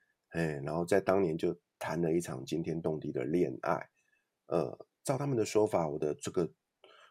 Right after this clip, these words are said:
我的外公啊，一开始是不祝福的，他是不让，他是不让我妈妈嫁给我父亲的，因为他觉得年纪差太多了。但是后来就是发生了很多很精彩的这种爱情故事，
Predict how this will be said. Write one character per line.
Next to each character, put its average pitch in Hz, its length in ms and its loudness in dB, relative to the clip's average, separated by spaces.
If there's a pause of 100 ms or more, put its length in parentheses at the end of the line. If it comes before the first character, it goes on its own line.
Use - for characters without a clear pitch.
我 82 120 -2
的 92 140 4
外 120 220 6
公 95 320 4
啊， 78 280 0
一 101 80 -4
开 98 120 -2
始 82 140 -6
是 82 140 -2
不 - 160 -4
祝 104 280 4
福 - 260 -6
的， - 300 -6 (220)
他 143 120 -8
是 156 80 -6
不 101 140 2
让， 113 360 4 (320)
他 - 80 -4
是 147 80 -4
不 135 140 2
让 120 120 6
我 85 80 2
妈 78 160 -2
妈 82 140 -2
嫁 87 140 0
给 73 140 -4
我 - 160 -6
父 78 160 -4
亲 - 260 -6
的， 62 100 -4
因 85 60 -2
为 123 60 -2
他 143 100 -8
觉 110 120 -6
得 101 160 0 (280)
年 80 180 -2
纪 110 140 -2
差 98 260 -6
太 110 280 -4
多 69 300 0
了。 60 260 -4 (440)
但 127 160 -4
是 123 80 -2
后 127 120 2
来 101 140 6
就 98 120 0
是 98 120 -4
发 95 160 2
生 92 140 2
了 87 100 2
很 76 120 -6
多 82 160 2
很 71 120 -2
精 78 200 0
彩 78 220 -6
的 55 180 -6
这 71 120 -6
种 64 300 -6
爱 - 80 -2
情 - 180 -8
故 71 160 -4
事， - 260 -8